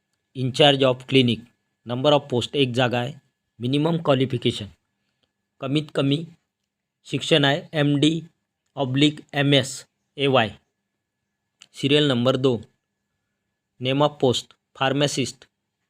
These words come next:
एक जागा आहे. मिनिमम क्वालिफिकेशन डी फॉर्म, diploma in pharmacy. सीरियल नंबर थ्री,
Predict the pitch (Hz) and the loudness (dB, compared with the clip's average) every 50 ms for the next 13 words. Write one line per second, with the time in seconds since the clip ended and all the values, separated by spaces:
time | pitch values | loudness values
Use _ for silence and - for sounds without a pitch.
0 | _ _ _ _ _ 139 139 135 123 120 139 131 117 131 123 123 147 - - _ | _ _ _ _ _ -10 -8 -4 0 2 2 4 4 2 0 0 -2 -8 -14 _
1 | _ _ _ _ _ _ _ _ _ _ _ _ _ _ _ _ _ _ _ _ | _ _ _ _ _ _ _ _ _ _ _ _ _ _ _ _ _ _ _ _
2 | _ _ 135 135 139 147 147 156 160 151 - 147 139 139 123 135 123 - 131 123 | _ _ -6 -2 -2 0 0 0 -2 0 0 2 2 2 2 0 -2 -2 -2 -2
3 | - 156 156 160 131 113 139 135 - 110 113 101 90 - _ _ _ _ _ _ | -2 -4 -4 -4 -2 0 0 0 0 -2 -4 -4 -4 -8 _ _ _ _ _ _
4 | _ _ _ _ - 113 127 123 - 143 139 139 135 135 131 131 131 135 127 - | _ _ _ _ -8 -6 -6 -4 -2 0 2 2 4 2 2 0 0 -2 -4 -4
5 | 131 117 113 110 104 - - 117 110 _ _ _ _ _ _ _ _ _ _ - | -2 -2 -2 -4 -4 -8 -12 -14 -16 _ _ _ _ _ _ _ _ _ _ -10
6 | - 143 147 151 151 143 135 131 135 139 139 147 139 - _ _ _ _ _ _ | -4 -2 0 0 0 0 -2 -2 -2 -2 -2 -4 -6 -10 _ _ _ _ _ _
7 | _ - 151 147 123 104 | _ 0 0 0 0 0